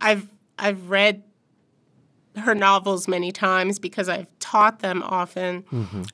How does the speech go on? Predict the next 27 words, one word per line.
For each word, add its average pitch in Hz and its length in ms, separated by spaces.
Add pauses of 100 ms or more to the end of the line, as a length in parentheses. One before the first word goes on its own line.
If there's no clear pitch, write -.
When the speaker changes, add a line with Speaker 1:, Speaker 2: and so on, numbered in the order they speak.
Speaker 1:
I'm 226 120
actually 233 500
currently 202 920
reading 196 720 (240)
what 196 160
I 196 120
think 269 400
is 196 180
the 196 140
last 208 600
book 202 360
that 185 120
came 208 260
out 190 180
in 180 160
print, 214 480
which 180 180
is 185 160
not 214 220
a 202 240 (100)
novel. 190 400 (720)
It 196 140
is 190 260
The 190 240
Source 226 540
of 190 120
Self-Regard, 196 1080